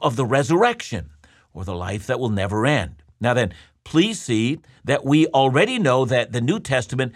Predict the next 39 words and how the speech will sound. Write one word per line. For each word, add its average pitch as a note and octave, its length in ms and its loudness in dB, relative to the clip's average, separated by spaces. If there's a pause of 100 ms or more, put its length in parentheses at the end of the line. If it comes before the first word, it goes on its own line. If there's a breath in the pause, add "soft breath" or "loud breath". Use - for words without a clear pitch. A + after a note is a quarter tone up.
(160 loud breath)
never A2 240 -2
confuses C3+ 560 -4
the C3 100 -2
members G#2 320 -2
of A#2 100 -6
the C3 60 -8
Trinity. A#2 460 -2
And F#2 100 -4
yet, B2 360 0 (560 loud breath)
in G#3 400 0
John C#3+ 440 2
chapter B2 440 -2
three, G#3 340 -2
we B2 180 0
were G#3+ 140 6
told A#2+ 400 0
that C3+ 140 -2
we C3 120 -2
were B2 140 0
born C#3 480 0 (240 loud breath)
of A2 160 0
the G#2+ 80 -6
Spirit, E3+ 720 -2 (440 loud breath)
and D3+ 120 0
yet D#3 120 4
in C#3+ 60 0
Ephesians D#3 560 -2
two, B3+ 220 0
we C3 120 2
are B2+ 100 2
told D3+ 260 2
that C#3+ 120 -2
we D3 140 2
were C#3+ 140 2
made G3 560 2
alive C3+ 680 2 (240 loud breath)
by G2+ 320 -2
the D3+ 120 -2
Father. F3+ 680 0